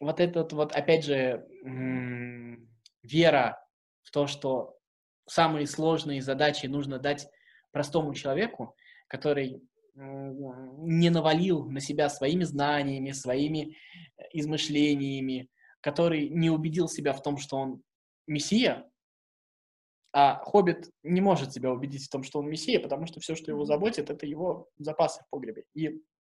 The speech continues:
Speaker 1: вот в этой вот книжке, ну, как бы обычно, ну, знаете, вот есть такой снобизм, то, что все, что тебя интересует, только покушать. Я говорю аккуратно. <laughs> Вот. А, а вот там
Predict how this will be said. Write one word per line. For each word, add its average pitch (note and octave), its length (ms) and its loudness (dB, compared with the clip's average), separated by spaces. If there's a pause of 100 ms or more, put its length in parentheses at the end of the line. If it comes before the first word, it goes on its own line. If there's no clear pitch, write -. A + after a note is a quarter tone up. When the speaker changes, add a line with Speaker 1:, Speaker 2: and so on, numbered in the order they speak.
(500)
Speaker 1:
вот C#3+ 140 -12
в - 40 -16
этой D3+ 160 -4
вот C#3 140 -10
книжке, G#3+ 300 -4
ну, C3+ 80 -10
как C3+ 140 -8
бы C#3 80 -2
обычно, C#3+ 340 -4
ну, A#2 140 -10
знаете, C#3 340 -6
вот G#2+ 160 -12
есть A2+ 160 -10
такой A2 220 -8
снобизм, C3 440 -8
то, - 100 -20
что - 180 -20 (260)
все, - 120 -10
что - 180 -10
тебя C#3 140 -2
интересует, C#3+ 440 0
только D3 200 -4
покушать. - 500 -12 (1080)
Я G2 140 -10
говорю G2 260 -12 (720)
аккуратно. G#2 420 -8
<laughs> G#3 1200 2
Вот. D#3 260 4 (240)
А, D3 580 6
а - 100 4
вот F3 360 2
там G#3+ 360 0